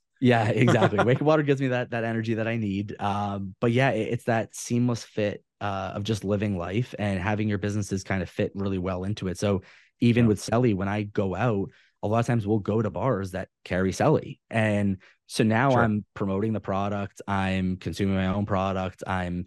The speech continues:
Speaker 1: advertising, I'm meeting people, networking. So I'm enjoying my night,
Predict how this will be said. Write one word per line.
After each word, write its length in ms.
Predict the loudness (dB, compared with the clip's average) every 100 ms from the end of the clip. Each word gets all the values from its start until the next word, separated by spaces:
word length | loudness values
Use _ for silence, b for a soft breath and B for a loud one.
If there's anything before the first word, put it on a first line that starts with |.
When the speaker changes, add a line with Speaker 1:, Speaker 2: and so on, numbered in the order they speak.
| b b -4
Speaker 1:
advertising, 720 | -2 0 0 0 0 -2 -2
I'm 160 | 0
meeting 300 | 0 2 0
people, 280 | -2 -4 -4
networking. 760 | -4 -6 -4 -4 -2 -4 -4 -6 B B -2
So 240 | 2 4
I'm 440 | 4 4 4 0 -2
enjoying 440 | -2 2 2 2 2
my 120 | 0
night, 220 | -2